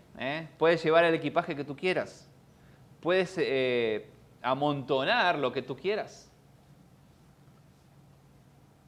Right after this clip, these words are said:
Puedes hacer tu propia, incluso tu propio carril, tu propia carretera dentro de ese, de ese,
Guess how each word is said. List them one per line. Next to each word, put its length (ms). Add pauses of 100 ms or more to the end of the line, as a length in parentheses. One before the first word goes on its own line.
(1800)
Puedes 240
hacer 280
tu 140
propia, 480
incluso 640 (160)
tu 140
propio 360
carril, 580
tu 100
propia 380
carretera 560
dentro 460
de 140
ese, 340 (380)
de 140
ese, 360